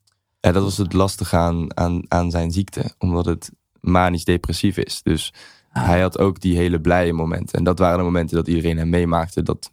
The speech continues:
Speaker 1: wij als kinderen hem meemaakten. En dan was het een hele leuke, energieke, blije vader. Maar op de momenten dat hij dus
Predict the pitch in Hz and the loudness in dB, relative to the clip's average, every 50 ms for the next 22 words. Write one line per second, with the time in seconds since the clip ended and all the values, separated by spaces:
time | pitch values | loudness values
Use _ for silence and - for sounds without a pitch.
0 | - - 131 - 82 78 80 - - - 101 101 95 85 87 85 85 85 85 85 | -14 -4 0 2 2 2 0 0 0 2 2 2 2 2 2 2 2 2 0 0
1 | 82 82 80 85 82 - 82 85 90 90 90 82 - - 90 87 87 90 92 87 | 0 0 0 0 -2 -2 -2 0 2 2 0 0 -2 -2 0 2 2 2 2 2
2 | 85 87 85 87 90 - 87 85 87 87 80 87 95 80 - 80 80 87 87 90 | 2 2 2 0 0 0 0 0 0 0 0 0 0 0 0 0 2 2 2 2
3 | 90 90 92 - 85 90 92 92 85 82 82 82 80 80 - - 87 85 85 87 | 2 0 0 2 4 4 4 2 0 0 -2 -2 -2 -2 -2 -2 0 0 2 2
4 | 87 85 82 80 82 85 82 - 85 82 80 71 - - | 0 0 0 0 0 -2 0 0 -2 -2 -2 -4 -6 -10